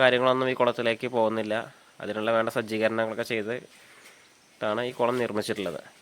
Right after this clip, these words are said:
അപ്പം നമുക്ക് അടുത്ത്, നമ്മളെ വീടിനടുത്തുള്ളൊരു സ്ഥലങ്ങളാണ്. അപ്പോൾ എല്ലാവരും പോയി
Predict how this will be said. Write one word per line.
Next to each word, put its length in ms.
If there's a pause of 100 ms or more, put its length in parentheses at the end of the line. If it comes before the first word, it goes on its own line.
(2250)
അപ്പം 180
നമുക്ക് 240
അടുത്ത്, 340 (240)
നമ്മളെ 260 (280)
വീടിനടുത്തുള്ളൊരു 840 (100)
സ്ഥലങ്ങളാണ്. 560
അപ്പോൾ 200
എല്ലാവരും 360
പോയി 120